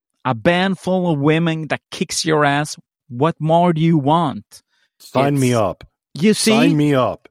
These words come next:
Speaker 1: I know, right? It's
Speaker 2: Sign me
Speaker 1: crazy.
Speaker 2: up.
Speaker 1: I've, I've seen them a,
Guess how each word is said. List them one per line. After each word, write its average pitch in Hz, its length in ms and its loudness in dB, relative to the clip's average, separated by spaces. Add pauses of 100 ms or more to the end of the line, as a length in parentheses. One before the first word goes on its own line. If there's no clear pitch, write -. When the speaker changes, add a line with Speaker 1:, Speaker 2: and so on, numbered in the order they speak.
(140)
Speaker 1:
I 175 160 -2
know, 190 720 0
right? 208 400 -2 (420)
It's 131 200 0
Speaker 2:
Sign 113 100 2
me 117 80 4
Speaker 1:
crazy. 233 360 0
Speaker 2:
up. 131 100 -2
Speaker 1:
I've, 110 60 -16 (100)
I've 135 140 -6
seen 208 300 -6
them 185 160 -2
a, 143 80 -6